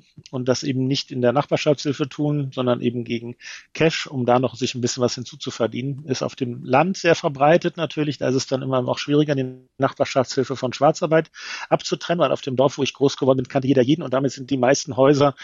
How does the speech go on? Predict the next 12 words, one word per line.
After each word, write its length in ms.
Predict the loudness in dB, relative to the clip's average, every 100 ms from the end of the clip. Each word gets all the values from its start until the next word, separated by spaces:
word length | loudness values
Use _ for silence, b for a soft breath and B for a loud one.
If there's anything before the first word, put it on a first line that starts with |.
| B B
in 60 | -2
Nachbarschaftshilfe 720 | 0 0 0 0 0 0 0
entstanden 500 | -4 0 0 0 -6 -8 _ 0
und, 320 | 0 0 -4
äh, 320 | 2 4 2 -4 B B B B B 0
dann 220 | 2 4
war 80 | 4
das 120 | 4
schwierig, 280 | 4 2 2
das 160 | -4
Ganze 280 | -4 -4 0
aufzudecken. 680 | 0 0 -6 -6 -6 -8